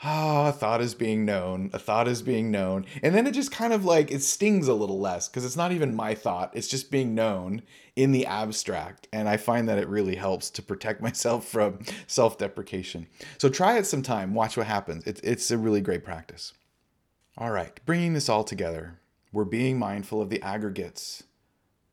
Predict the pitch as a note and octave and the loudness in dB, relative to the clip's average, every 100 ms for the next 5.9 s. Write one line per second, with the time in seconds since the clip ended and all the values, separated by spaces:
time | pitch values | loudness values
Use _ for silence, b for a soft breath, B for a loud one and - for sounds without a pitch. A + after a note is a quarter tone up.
0 | _ _ _ _ _ _ _ _ _ G2 | _ _ _ _ _ _ _ _ _ -8
1 | - G2+ - G#2+ G2 F#2+ G2+ F#2 F#2 - | -4 -6 -4 -4 -2 -2 -4 -4 -6 -6
2 | E2+ F2+ - C3+ B2+ B2+ A#2+ A#2 G#2+ _ | -8 -6 -4 -4 -4 -4 -4 -8 -14 _
3 | _ _ _ _ _ _ _ _ _ _ | _ _ _ _ _ _ _ _ _ _
4 | _ - A2 A#2 C#3+ F3+ D3 G#2+ A#2 A2+ | _ -2 0 2 0 -2 -4 -4 -2 0
5 | B2+ C#3 G2+ G#2+ A2 A#2 G2 F#2+ G2 | 0 0 2 0 -2 -4 -4 -4 -6